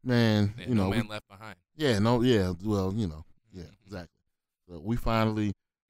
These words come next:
Speaker 1: I'm watching her do this, and then I start, you know, I put my hands
Speaker 2: Mm-hmm.
Speaker 1: on her stuff.
Speaker 2: Mm-hmm.
Speaker 1: She's like, "Oh yeah, you
Speaker 2: Yeah.
Speaker 1: caress me so nice, blah, blah, blah."
Speaker 2: Yeah.
Speaker 1: So we, you know, we, we, I finally get to the point
Speaker 2: Mm-hmm.
Speaker 1: where I,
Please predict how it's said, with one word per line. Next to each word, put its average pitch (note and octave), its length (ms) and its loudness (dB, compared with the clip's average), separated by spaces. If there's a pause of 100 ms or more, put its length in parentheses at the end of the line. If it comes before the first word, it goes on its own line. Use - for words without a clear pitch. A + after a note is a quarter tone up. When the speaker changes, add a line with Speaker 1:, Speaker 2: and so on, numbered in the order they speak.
(120)
Speaker 1:
I'm F#2+ 100 -6
watching G#2+ 360 2
her G2+ 100 2
do G2 200 -6
this, G2+ 340 -2
and F2 100 -10
then F#2 140 -4
I F#2+ 120 -6
start, F#2 440 -12
you G#2+ 100 -10
know, F#2+ 80 -8
I F2+ 160 -12
put F#2+ 120 -16
my E2+ 160 -18
hands F2 220 -16
Speaker 2:
Mm-hmm. F2 100 -20
Speaker 1:
on F2+ 80 -18
her F2 140 -20
stuff. F2 120 -20 (220)
Speaker 2:
Mm-hmm. G2+ 160 -20
Speaker 1:
She's F#2+ 160 -8
like, E2+ 120 -10
"Oh F2+ 220 -8
yeah, F#2+ 220 -12
you F#2 80 -18 (140)
Speaker 2:
Yeah. - 80 -2
Speaker 1:
caress - 200 -6
me - 80 -10
so - 100 -20 (180)
nice, G2 120 -20
blah, F#2 160 -18
blah, F#2+ 120 -16
blah." E2+ 120 -20 (220)
Speaker 2:
Yeah. C#2+ 60 -20 (100)
Speaker 1:
So F#2 100 -8
we, G#2+ 140 2
you G#2+ 100 0
know, F2+ 160 -2
we, G2 120 -4 (160)
we, G#2 120 -14 (400)
I - 40 -4
finally G#2 500 2
get F#2+ 260 -10
to G2 80 -16
the F#2 120 -10
point - 280 -6 (340)
Speaker 2:
Mm-hmm. A2+ 420 -20
Speaker 1:
where E2 80 -16
I, E2 80 -16